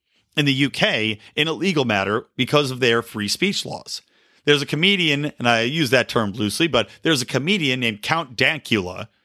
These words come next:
who is a Scottish guy who has gotten in a severe amount of trouble over in the U K because he taught his daughter's dog to give a Sieg Heil sign. Now, that is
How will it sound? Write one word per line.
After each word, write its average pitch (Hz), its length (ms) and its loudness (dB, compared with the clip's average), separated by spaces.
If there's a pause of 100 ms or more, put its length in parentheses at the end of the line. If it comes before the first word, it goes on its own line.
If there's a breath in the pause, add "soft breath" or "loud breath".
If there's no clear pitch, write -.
(320 soft breath)
who 156 140 4
is 123 100 0
a 127 60 -2
Scottish 185 560 -2
guy 104 460 2 (140 soft breath)
who 190 140 2
has 156 120 0
gotten 170 240 2
in 156 260 -2
a 165 220 4
severe 202 540 0
amount 139 260 0
of 110 60 -2
trouble 120 340 0
over 131 200 2
in 123 40 -2
the 120 100 2
U 117 200 2
K 175 240 0
because 143 320 0
he 127 100 -6
taught 196 420 2
his 113 160 -2
daughter's 185 500 0
dog 95 560 2 (300 soft breath)
to - 120 -2
give 107 160 -2
a 110 80 0
Sieg 170 400 0
Heil 92 260 -2
sign. - 340 -12 (840 soft breath)
Now, 170 140 2
that 247 220 2
is - 340 -4